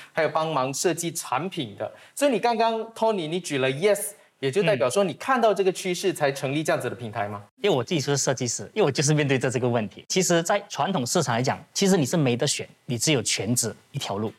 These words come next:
Speaker 1: 嗯。
Speaker 2: 所以公司，whether 你今天可以花三千多还是四千多，每一个月支出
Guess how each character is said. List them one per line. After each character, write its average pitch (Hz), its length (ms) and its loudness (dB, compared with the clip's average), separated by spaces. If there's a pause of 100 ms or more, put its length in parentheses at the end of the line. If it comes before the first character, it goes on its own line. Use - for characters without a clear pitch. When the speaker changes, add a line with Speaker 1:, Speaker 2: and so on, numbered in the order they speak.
(140)
Speaker 1:
嗯。 143 320 0
Speaker 2:
所 240 140 0
以 196 60 2
公 185 180 0
司， 170 340 0 (520)
whether 170 240 2
你 147 120 2
今 135 220 -2
天 139 160 2
可 170 100 -2
以 131 220 2
花 135 260 0 (280)
三 139 280 -2
千 131 220 -4
多 127 260 0 (220)
还 135 160 -4
是 - 60 0
四 175 100 2
千 143 100 0
多， 131 80 2
每 127 160 0
一 160 100 4
个 196 120 0
月 165 140 2
支 135 200 -6
出 131 220 -6